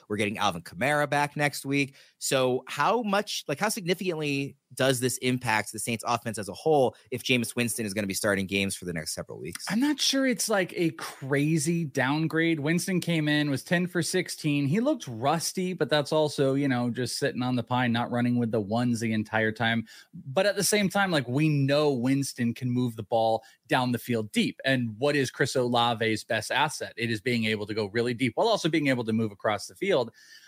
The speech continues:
Speaker 2: I'm just not sure we're missing too much. Through the first two weeks, Carr was a middle tier Q B one in week one, scored seven fantasy points at the quarterback position in week two.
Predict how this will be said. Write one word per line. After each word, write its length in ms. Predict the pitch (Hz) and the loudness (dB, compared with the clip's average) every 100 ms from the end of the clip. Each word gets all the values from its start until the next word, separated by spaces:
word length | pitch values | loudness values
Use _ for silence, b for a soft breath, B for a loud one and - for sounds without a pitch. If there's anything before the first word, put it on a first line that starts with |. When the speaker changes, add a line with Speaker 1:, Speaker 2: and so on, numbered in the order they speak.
| B - | B -2
Speaker 2:
I'm 140 | 202 | 2
just 140 | 247 - | 2 2
not 200 | 277 - | 0 0
sure 200 | - 196 | 0 2
we're 140 | 165 | 2
missing 480 | 139 131 147 170 139 | 2 2 2 2 0
too 160 | - 139 | 0 0
much. 220 | 139 - | 0 0
Through 80 | 160 | 0
the 100 | 151 | 0
first 380 | 294 208 - | 2 0 -2
two 200 | - 208 | -2 0
weeks, 440 | 190 190 147 120 - b b b - | 0 0 0 -2 -12 b b b -6
Carr 320 | - 190 214 | 0 4 4
was 180 | 202 160 | 4 2
a 80 | 143 | 2
middle 540 | 135 135 156 202 202 | 2 4 4 2 0
tier 300 | - 190 175 | -2 0 0
Q 240 | - 156 | 0 0
B 120 | 147 139 | 0 2
one 220 | 135 131 | 2 2
in 100 | 113 | 0
week 220 | 117 110 | 0 0
one, 400 | 113 131 113 107 b b - | 0 2 2 -2 b b -6
scored 460 | - - 185 151 | -4 0 0 0
seven 720 | 120 - - 180 165 185 175 - | -4 -4 0 0 2 -2 -2 -4
fantasy 460 | 151 151 151 - 123 | 0 2 2 0 -4
points 380 | - 117 101 127 | -2 -2 -2 -4
at 100 | 113 | -2
the 60 | |
quarterback 440 | - 143 135 117 - | 0 2 4 2 0
position 380 | 113 117 120 | -2 0 0
in 100 | 113 | 0
week 240 | 113 117 - | 2 0 0
two. 400 | - 247 147 | 0 2 0